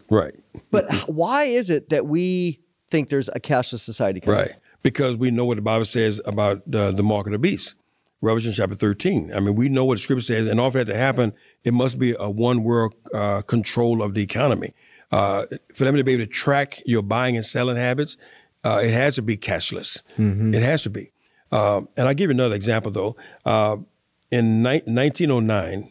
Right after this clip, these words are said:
Speaker 1: uh, the Scofield Bible was, was, was com-, came out. Scofield said in that Bible that, uh, Israel would become a nation and that Russia was gonna invade, uh, Israel.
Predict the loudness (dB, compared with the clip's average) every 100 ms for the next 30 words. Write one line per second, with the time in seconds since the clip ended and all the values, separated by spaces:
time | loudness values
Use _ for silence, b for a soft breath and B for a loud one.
0 | _ -4 -2 -2 -2 -4 -2 0 2 2
1 | 0 2 2 0 -4 -10 -10 -6 -6 -4
2 | -4 0 0 0 -2 0 0 0 -6 _
3 | _ _ _ -2 0 2 2 2 2 2
4 | 2 2 0 -2 -6 -6 -4 -6 -8 B
5 | B B -6 -2 0 2 2 2 2 2
6 | 0 -2 -2 -2 0 0 0 -2 -2 -2
7 | 0 2 0 0 -2 0 2 0 0 0
8 | -2 -8 b b b b b _ -2 2
9 | 2 0 0 0 2 2 2 0 -6 _
10 | _ -6 -2 0 2 2 0 0 0 0
11 | -2 -2 -6